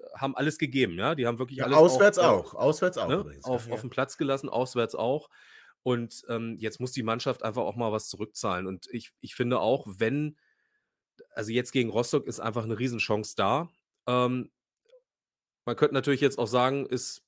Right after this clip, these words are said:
Speaker 1: wär, ist auch ein bisschen ein typisches sechsundneunzig-Spiel, ne? Kommt eine Mannschaft, die hat bisher noch gar nichts gerissen. Sechsundneunzig ist immer in der Vergangenheit gerne Aufbaugegner gewesen, aber die Vergangenheit lassen wir hinter uns.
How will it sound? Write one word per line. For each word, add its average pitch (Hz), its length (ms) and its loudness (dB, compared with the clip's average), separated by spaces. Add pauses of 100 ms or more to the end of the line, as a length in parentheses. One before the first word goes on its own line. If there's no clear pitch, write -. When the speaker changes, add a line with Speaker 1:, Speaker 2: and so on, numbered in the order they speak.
(120)
Speaker 1:
wär, 120 560 0
ist 127 160 -4
auch 123 140 0
ein 127 100 -2
bisschen 131 300 0
ein 120 260 -2
typisches 139 420 -2
sechsundneunzig-Spiel, 147 840 0
ne? 143 220 0
Kommt 135 240 0
eine 127 100 0
Mannschaft, 127 460 0
die 240 140 0
hat - 340 -6
bisher 120 260 2
noch 113 140 -2
gar 110 120 4
nichts 151 220 -2
gerissen. 151 480 0 (560)
Sechsundneunzig 123 560 0
ist 123 100 -6
immer 127 300 2
in 117 60 -4
der 110 100 2
Vergangenheit 110 720 2
gerne 98 240 2
Aufbaugegner 120 680 0
gewesen, 120 400 0
aber 123 160 -4
die 139 80 -2
Vergangenheit 165 560 0
lassen 156 240 0
wir 151 80 2
hinter 185 300 2
uns. 85 400 -6